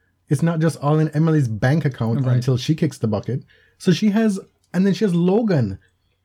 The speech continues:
Speaker 1: offering how, how <laughs> offering her just this lovely place to go live,
Speaker 2: Mm-hmm.
Speaker 1: to go write.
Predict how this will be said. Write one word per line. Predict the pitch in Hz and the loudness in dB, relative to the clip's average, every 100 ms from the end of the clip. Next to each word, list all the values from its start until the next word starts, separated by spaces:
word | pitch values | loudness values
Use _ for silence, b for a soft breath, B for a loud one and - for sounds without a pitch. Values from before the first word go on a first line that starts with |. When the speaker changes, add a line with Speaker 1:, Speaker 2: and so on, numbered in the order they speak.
| _ _ _ _ | _ _ _ _
Speaker 1:
offering | 170 170 185 185 | -2 0 0 2
how, | 139 170 | 2 2
how | 143 - 170 131 - | 0 -2 0 -2 0
<laughs> | 156 143 - - - | -2 -4 -12 -10 -2
offering | 175 196 156 | 0 2 2
her | 180 | 2
just | 180 180 175 | 0 -2 -4
this | 143 - _ 143 | -6 -8 _ 0
lovely | 170 165 170 | 0 2 -2
place | - 160 147 | 0 0 0
to | 156 | 0
go | 151 | 2
live, | 147 131 127 | 4 4 4
Speaker 2:
Mm-hmm. | 135 120 117 - _ _ _ | 2 0 -2 -4 _ _ _
Speaker 1:
to | - | 0
go | 143 139 | 2 4
write. | 127 120 123 - | 4 4 0 -4